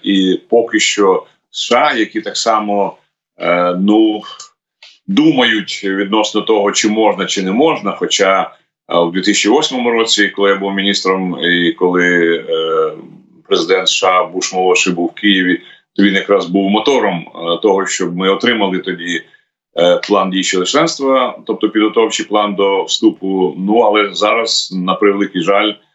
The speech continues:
е, демократична адміністрація Америки, е, боїться України в нато, ну, не знаю, не знаю, правда, з яких причин. Можливо, республіканці, е, е, цей підхід змінять, але поки що маємо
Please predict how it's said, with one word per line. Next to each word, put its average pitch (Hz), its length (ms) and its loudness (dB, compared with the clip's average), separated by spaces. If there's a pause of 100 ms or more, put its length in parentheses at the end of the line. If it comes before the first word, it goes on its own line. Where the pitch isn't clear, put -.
(440)
е, 87 160 2
демократична 92 1040 0 (180)
адміністрація 87 840 0
Америки, 92 680 0
е, 82 600 -2
боїться 92 420 2
України 90 540 -2
в 82 100 -12
нато, 92 580 0 (180)
ну, 85 440 -8
не 90 140 -10
знаю, 87 500 -2 (360)
не 87 80 0
знаю, 92 340 2
правда, 90 220 0
з - 80 0
яких 98 280 -4
причин. - 440 -2 (500)
Можливо, 117 640 2
республіканці, 104 800 -2
е, 90 380 -2
е, 85 800 -2
цей 95 200 0
підхід 92 380 -6
змінять, 123 440 -2
але 95 140 0
поки - 280 -12
що - 120 -6
маємо 95 580 0